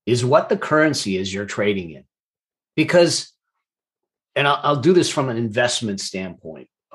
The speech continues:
The house I live in is a beautiful house. It's an expensive house. It's on the beach here in Laguna Beach. And it is the worst investment I could have made. The worst, because it's tied up a lot of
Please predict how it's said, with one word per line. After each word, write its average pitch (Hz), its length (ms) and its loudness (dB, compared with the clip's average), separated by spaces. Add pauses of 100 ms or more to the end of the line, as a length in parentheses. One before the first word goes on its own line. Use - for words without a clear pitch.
(100)
The 131 160 0
house 170 360 2
I 147 80 6
live 135 240 2
in 123 120 0
is 110 180 -2
a 98 80 -8
beautiful 123 420 0
house. 80 540 -10
It's 110 180 -4
an 117 60 -2
expensive 113 720 0
house. 87 340 -6
It's 120 120 -4
on 117 200 2
the 120 80 4
beach 113 280 0
here 110 180 0
in 110 80 -4
Laguna 101 320 0
Beach. - 420 -14 (640)
And 123 560 2
it 151 140 2
is 143 240 4
the 151 160 0
worst 139 840 -4
investment 156 1000 0
I 110 100 -8
could 131 320 -4
have 107 140 -6
made. 82 280 -10 (360)
The 185 80 2
worst, 196 720 2
because 151 520 0 (920)
it's 175 300 2
tied 208 320 2
up 190 160 0
a 151 40 -2
lot 147 320 2
of 135 220 -4